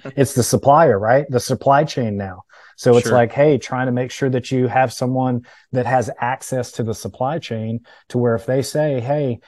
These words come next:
Speaker 2: we're gonna have this delivered on this date," they know,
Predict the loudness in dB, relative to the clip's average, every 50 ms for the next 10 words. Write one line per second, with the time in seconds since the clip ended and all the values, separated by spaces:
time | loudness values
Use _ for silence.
0 | _ _ _ -6 -2 -2 0 0 0 0 0 0 0 -2 -4 -4 -4 -2 0 0
1 | 0 0 0 -2 -2 -2 -4 -6 -6 -6 -4 -2 0 0 0 -2 -4 -10 _ _
2 | _ _ -6 -4 -2 0 0 2 2 2 2 2 2 2 2 0 -2 -4